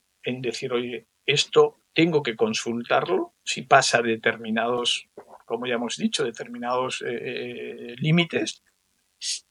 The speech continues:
yo puedo consultar y me van a decir profesionales, sin medicar y sin ingresarme y sin que esto signifique que yo he perdido mi, mi juicio, me van a indicar cómo puedo contrarrestar, remodelar,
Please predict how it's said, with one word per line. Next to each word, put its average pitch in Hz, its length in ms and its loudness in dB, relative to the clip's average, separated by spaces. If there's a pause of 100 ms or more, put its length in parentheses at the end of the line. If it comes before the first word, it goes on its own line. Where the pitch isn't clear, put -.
yo 160 160 6
puedo 143 200 8
consultar 156 640 4 (360)
y 175 160 2
me 139 160 4
van 127 240 6
a 135 160 6
decir 147 540 0
profesionales, - 800 0
sin 113 240 0
medicar 117 640 8
y 120 60 -6
sin 123 260 -4
ingresarme 120 760 4
y 117 80 -2
sin 117 220 -6
que 123 100 -6
esto 135 180 -4
signifique 131 560 -4
que - 80 -4
yo 127 100 -2
he 135 40 -2
perdido 131 480 -4
mi, 120 100 -18 (360)
mi 156 100 -6
juicio, - 640 6 (380)
me - 100 -10
van 131 180 2
a 190 60 6
indicar 156 640 4 (220)
cómo 160 360 8
puedo 170 540 8 (520)
contrarrestar, 139 1080 6
remodelar, 135 800 6